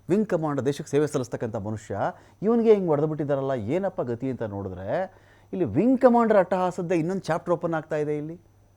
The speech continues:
ಆಯಿತು, ಇವ್ರಿಗೆ ಏಟು ಬಿದ್ದಿತ್ತು ಅಂದರೆ ಕಾರಣ ಏನು? ರೋಡ್ ರೇಜ್.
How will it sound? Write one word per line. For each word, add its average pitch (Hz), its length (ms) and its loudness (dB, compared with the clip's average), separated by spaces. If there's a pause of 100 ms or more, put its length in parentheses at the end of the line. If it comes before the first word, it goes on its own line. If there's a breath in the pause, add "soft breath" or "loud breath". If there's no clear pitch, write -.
(360)
ಆಯಿತು, 185 360 2
ಇವ್ರಿಗೆ 160 400 2
ಏಟು 156 260 0
ಬಿದ್ದಿತ್ತು 135 420 -2
ಅಂದರೆ 127 500 -4
ಕಾರಣ 127 300 0
ಏನು? 110 320 -6
ರೋಡ್ 95 420 -4
ರೇಜ್. 92 400 -12